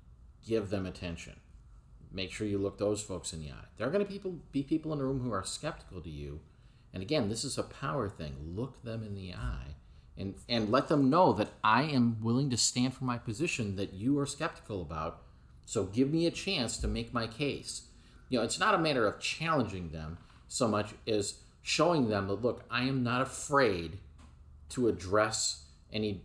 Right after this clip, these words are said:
any detractors or any, you know, or I'm not afraid to address any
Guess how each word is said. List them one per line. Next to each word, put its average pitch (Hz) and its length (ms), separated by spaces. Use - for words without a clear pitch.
any 110 240
detractors 104 800
or 95 220
any, 98 300
you 113 100
know, 98 60
or - 280
I'm 101 140
not 110 160
afraid 123 300
to 95 200
address 101 480
any 104 380